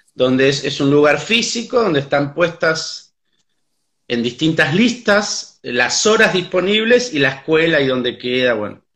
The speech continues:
Entonces, depende del puntaje que vos tengas, vas a poder tomar distintas escuelas o no. Eh, muchas veces, eh, nadie te dice nada.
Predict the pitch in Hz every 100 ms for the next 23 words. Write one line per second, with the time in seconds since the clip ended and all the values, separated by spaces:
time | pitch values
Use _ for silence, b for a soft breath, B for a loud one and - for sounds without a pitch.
0 | _ B B B B - 156 175 165 175
1 | 190 185 151 160 180 175 180 165 175 175
2 | 196 196 220 170 151 147 123 135 139 143
3 | 139 139 143 - - _ _ _ _ _
4 | _ _ _ _ _ _ _ _ - 123
5 | - 143 143 139 139 - 160 156 156 143
6 | - 107 - _ _ _ _ _ _ _
7 | _ - 123 117 110 107 107 98 _ _
8 | _ _ b b b _ _ _ _ _
9 | _ _ _ _ _ _ _ _ _ _
10 | _ - - _ _ _ _ _ _ 151
11 | 165 190 - 185 165 175 170 175 170 165
12 | - - 127 117 113 113 110 113 131 151
13 | 160 151 135 - 123 104 98 -